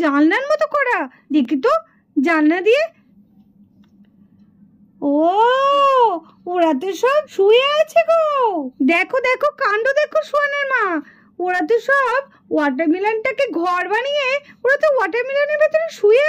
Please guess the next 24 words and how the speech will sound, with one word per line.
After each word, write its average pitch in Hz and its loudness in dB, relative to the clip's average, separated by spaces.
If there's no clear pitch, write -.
আছে। 523 0
কি 587 -4
বলছো 330 0
কি 698 -2
মিঠির 640 0
মা? 494 2
আরে 508 2
হ্যাঁ 440 -2
গো, 587 2
দেখো, 339 0
দেখো। 508 0
দাঁড়াতে 277 0
দিদি, 427 2
আমি 339 -2
দেখি 359 -2
তো। 539 0
হ্যাঁ, 453 0
এই 587 2
কি 427 -4
রে, 622 4
দেখেছো, 262 -2
দেখেছো 605 -2
কেমন 466 -2
সবাই 587 -2